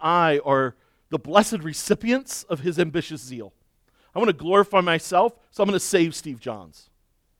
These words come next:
<laughs> Somehow, looking at a very weak, broken,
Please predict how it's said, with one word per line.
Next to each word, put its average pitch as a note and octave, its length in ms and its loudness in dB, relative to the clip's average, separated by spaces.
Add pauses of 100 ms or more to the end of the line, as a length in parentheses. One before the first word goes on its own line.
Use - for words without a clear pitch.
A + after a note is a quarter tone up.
(100)
<laughs> B2+ 80 -18 (1600)
Somehow, F#3+ 580 2
looking F3 340 -2
at D#3+ 100 2
a C#3+ 40 -4
very D3+ 220 -2
weak, F#3+ 420 -6
broken, F3+ 600 2